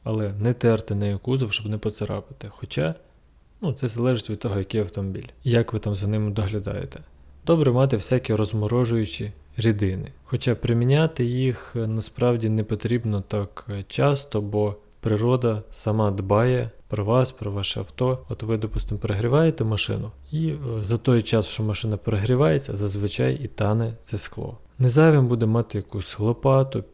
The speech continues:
провода, щоб, е, можливо, запустити своє авто або допомогти комусь. Бустер теж хороша річ, ну, щоб зробити те саме. І бустер, в принципі, от з відключеннями світла може пригодитися як і в автомобілі, так і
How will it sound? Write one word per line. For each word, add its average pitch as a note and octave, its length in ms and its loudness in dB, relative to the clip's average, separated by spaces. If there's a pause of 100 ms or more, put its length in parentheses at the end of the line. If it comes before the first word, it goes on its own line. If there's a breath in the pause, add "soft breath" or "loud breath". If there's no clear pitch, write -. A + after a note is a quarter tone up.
(120)
провода, A#2+ 720 4
щоб, G#2 440 -2
е, G2 280 0 (360)
можливо, G2+ 600 -2 (220)
запустити G#2+ 840 0
своє G#2+ 460 0
авто G#2 260 -2
або G2 200 -2
допомогти G2+ 680 -4 (280)
комусь. G2+ 480 -2 (120)
Бустер A#2+ 560 2 (180)
теж - 180 -4
хороша G#2 460 -2
річ, B2+ 420 -4 (100)
ну, G2 280 -6
щоб - 220 -10
зробити G2+ 400 -4
те G#2 160 -6
саме. G2 400 -4 (120)
І A2 200 0
бустер, B2+ 400 -2
в G#2+ 40 -4
принципі, B2 680 0 (300)
от G2+ 120 -6
з G2+ 80 -2
відключеннями G#2+ 720 -2
світла D3 400 -2
може G#2+ 280 0
пригодитися G#2 640 -4
як F#2+ 140 -6
і A2+ 40 -2
в G2+ 120 -4
автомобілі, A2+ 560 0
так - 360 -4
і F#2+ 180 -4